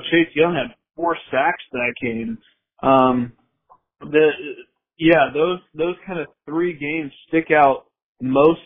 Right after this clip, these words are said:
to me, and it feels like the few times when this team did have a bad quarter or a bad half, uh, it really bit them, right? I mean, it,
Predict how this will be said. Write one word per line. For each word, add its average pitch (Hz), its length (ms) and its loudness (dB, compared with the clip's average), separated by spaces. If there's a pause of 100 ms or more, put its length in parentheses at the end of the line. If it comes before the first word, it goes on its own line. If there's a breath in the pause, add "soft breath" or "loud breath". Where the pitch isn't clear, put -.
to 151 80 0
me, 143 340 0
and 131 100 0
it 135 140 -4
feels 160 300 4
like 139 360 2
the 139 100 2 (180)
few 160 220 -4 (120)
times 160 360 -2
when 143 140 -4
this 131 160 -6 (120)
team 151 320 0
did 143 160 6
have 139 380 -2 (460)
a 123 120 0
bad 139 360 2
quarter 143 600 -2
or 131 180 -6
a 127 80 -6
bad 127 340 -6 (120)
half, 127 320 -4 (600)
uh, 151 320 2
it 156 140 -2
really 160 320 0
bit 196 240 -4
them, 113 320 -12 (240)
right? 165 320 0
I 143 60 -8
mean, 147 400 -4
it, 139 140 -14